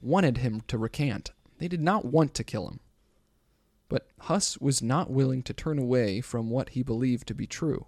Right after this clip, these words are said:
and so they felt they were forced to do it. Now, there's a lot of legend around Huss's burning at the stake. For instance, in one story, Huss said just before,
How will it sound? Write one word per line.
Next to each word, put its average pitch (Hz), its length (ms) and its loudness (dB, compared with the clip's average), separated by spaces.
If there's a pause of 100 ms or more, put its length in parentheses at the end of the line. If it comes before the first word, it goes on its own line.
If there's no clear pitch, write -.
(840)
and 113 120 -4
so 127 220 4
they 131 180 4
felt 127 380 0
they 120 120 2
were 107 140 0
forced - 440 -4
to 107 80 -6
do 139 180 0
it. - 100 -6 (1700)
Now, 170 80 6
there's 196 200 10
a 202 40 8
lot 240 220 6
of 180 100 4
legend 120 540 6 (320)
around 113 320 0
Huss's 117 440 -2
burning 120 540 0
at 95 140 -8
the - 80 -10
stake. - 540 -6 (440)
For 170 160 8
instance, 165 380 6
in 143 220 2
one 175 240 4
story, 110 460 2
Huss 139 240 0
said 123 320 2
just 120 240 0
before, 113 460 -2